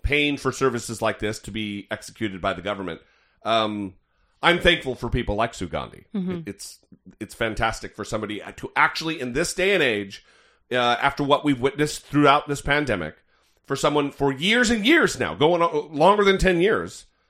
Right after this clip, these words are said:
Speaker 1: to be standing in the gap for her neighbors and people she doesn't even know. It,
Speaker 2: Right.
Speaker 1: it, it's really a mark of decency
Speaker 2: Mm-hmm.
Speaker 1: and love and kindness and compassion.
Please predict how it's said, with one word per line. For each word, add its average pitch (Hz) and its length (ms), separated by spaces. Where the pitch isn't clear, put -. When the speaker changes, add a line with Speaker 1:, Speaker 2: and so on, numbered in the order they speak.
Speaker 1:
to 147 120
be 151 360
standing 214 520
in 185 120
the 165 60
gap 135 320
for 123 100
her 117 140
neighbors 117 680
and 139 100
people 233 200
she 190 160
doesn't 147 460
even 104 320
know. 80 420
It, - 80
Speaker 2:
Right. 180 160
Speaker 1:
it, - 80
it's 147 180
really 185 200
a 131 60
mark 127 640
of 107 480
decency 120 800
Speaker 2:
Mm-hmm. 202 160
Speaker 1:
and 131 160
love 117 360
and 95 140
kindness 110 520
and 82 140
compassion. - 600